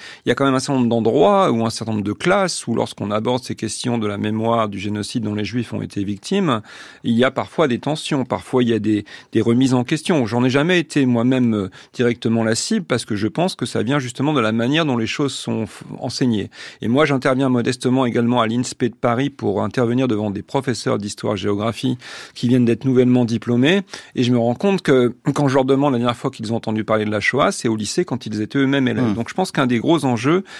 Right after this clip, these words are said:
Speaker 1: c'est de continuer à former des enseignants capables de gérer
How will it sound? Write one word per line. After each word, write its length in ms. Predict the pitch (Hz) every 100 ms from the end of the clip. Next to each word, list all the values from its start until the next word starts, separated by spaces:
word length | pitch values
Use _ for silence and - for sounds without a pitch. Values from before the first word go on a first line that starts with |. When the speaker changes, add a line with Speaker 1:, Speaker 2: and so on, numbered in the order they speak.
| -
Speaker 1:
c'est 140 | - 120
de 60 |
continuer 460 | 127 165 - 156 175
à 100 | 135
former 380 | - 139 143 143
des 180 | 123
enseignants 460 | 113 107 117 123 175
capables 640 | 180 147 135 170 190 123
de 220 | 113 117 110
gérer 440 | 98 123 143 139